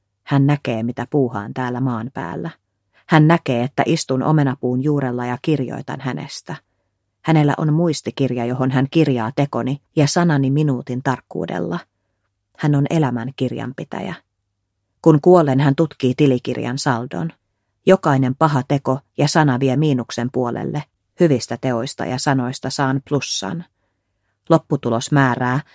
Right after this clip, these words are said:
joudunko taivaaseen vai helvettiin. Mikä mahtaa olla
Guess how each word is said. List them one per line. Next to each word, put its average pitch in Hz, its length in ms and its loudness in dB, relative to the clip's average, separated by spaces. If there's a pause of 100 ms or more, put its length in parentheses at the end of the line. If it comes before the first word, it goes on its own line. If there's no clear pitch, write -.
(120)
joudunko 143 380 6
taivaaseen 135 640 0
vai 143 160 -2
helvettiin. 165 640 -4 (360)
Mikä 139 240 0
mahtaa 139 400 0
olla 147 240 2